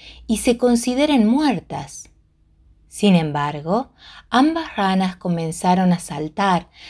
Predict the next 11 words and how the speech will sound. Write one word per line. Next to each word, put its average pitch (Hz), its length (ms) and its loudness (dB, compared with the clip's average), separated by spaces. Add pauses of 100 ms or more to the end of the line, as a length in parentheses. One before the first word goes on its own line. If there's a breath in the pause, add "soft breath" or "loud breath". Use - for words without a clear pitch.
(140 loud breath)
tratando 208 760 2
por 196 180 -4
todos 220 560 2
los 196 160 -2
medios 202 560 0
de 185 60 -4
intentar 170 640 -4
salir 190 480 2
del 175 160 0
profundo 160 720 -8
pozo. 240 540 -4